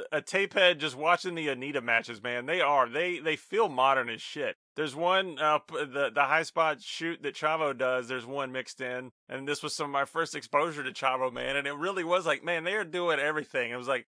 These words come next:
they're mat working, they're doing creative spots, they're doing high spots, they're doing bumps, it was just, you know, we're used from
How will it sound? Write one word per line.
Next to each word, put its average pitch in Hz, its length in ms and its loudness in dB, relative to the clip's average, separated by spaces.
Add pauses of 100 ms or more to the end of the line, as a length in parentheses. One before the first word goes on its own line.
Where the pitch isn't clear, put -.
they're 143 140 -2
mat 156 340 4
working, 185 480 2
they're 156 100 0
doing 139 220 -2
creative 165 380 -2
spots, 156 480 2
they're 143 100 -8
doing 127 280 -4
high 147 320 0
spots, 180 420 2
they're 143 160 -4
doing 123 420 -6
bumps, 180 460 0 (200)
it 156 120 2
was 156 220 -2
just, 156 440 -6
you 165 120 -6
know, 156 160 2
we're 139 180 0
used 160 320 -6 (200)
from 160 340 0